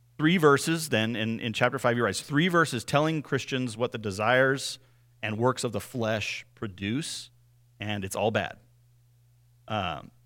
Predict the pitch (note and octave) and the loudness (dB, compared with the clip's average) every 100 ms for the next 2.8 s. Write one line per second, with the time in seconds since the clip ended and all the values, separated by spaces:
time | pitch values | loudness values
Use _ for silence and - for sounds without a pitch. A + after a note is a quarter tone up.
0 | _ A#2 G2 A#2+ A2 G#2 - - - - | _ -4 4 4 4 -2 -6 -16 -16 -16
1 | A#2+ G#2+ F#2 A2+ B2 A#2+ C3 - A#2+ - | -10 -8 0 2 4 4 2 0 -6 0
2 | A#2+ B2 B2 A2+ F#2 G#2+ C#3 - | 2 2 0 0 -2 -2 -4 -6